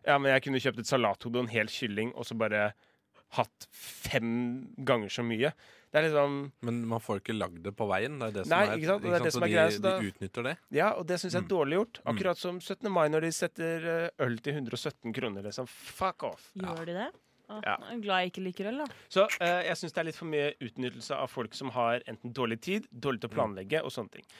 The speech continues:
Speaker 1: Men det koster jo penger å ikke planlegge.
Speaker 2: Men vet du hva, vet du hva du kunne solgt som jeg hadde syntes vært helt ålreit? Eh, det er i, italiensk mat. Smaker mye bedre når, eh, det har ligget i kjøleskapet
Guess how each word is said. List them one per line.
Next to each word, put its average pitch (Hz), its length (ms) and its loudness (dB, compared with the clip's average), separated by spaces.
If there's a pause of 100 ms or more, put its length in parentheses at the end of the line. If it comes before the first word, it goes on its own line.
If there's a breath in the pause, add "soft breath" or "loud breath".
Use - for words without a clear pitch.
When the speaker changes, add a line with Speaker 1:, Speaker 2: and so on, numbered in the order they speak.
Speaker 1:
Men 175 200 -2
det 180 80 -6
koster 160 240 -8
jo - 0 -
penger 117 220 -6
å 98 40 -8
ikke 98 160 -12
planlegge. - 400 -16
Speaker 2:
Men 117 160 -4
vet 120 140 -2
du 127 80 -8
hva, 123 260 2
vet 113 120 -4
du - 60 -10
hva 120 60 -2
du 107 80 -8
kunne 120 180 -8
solgt 156 280 -6
som 131 120 -8
jeg 117 80 0
hadde 113 220 -2
syntes 113 200 -12
vært 120 100 -18 (100)
helt 110 140 -6
ålreit? 113 340 -8 (180)
Eh, 113 380 0
det 113 160 -2
er 104 240 0
i, 107 380 -6
italiensk 110 400 -8
mat. 143 160 -8
Smaker - 420 -8
mye 104 140 -4
bedre 92 420 -4 (100)
når, 95 300 -4 (460)
eh, 95 60 -6
det 95 120 -8
har 104 80 -2
ligget 95 200 -10
i 90 140 -12
kjøleskapet - 360 -16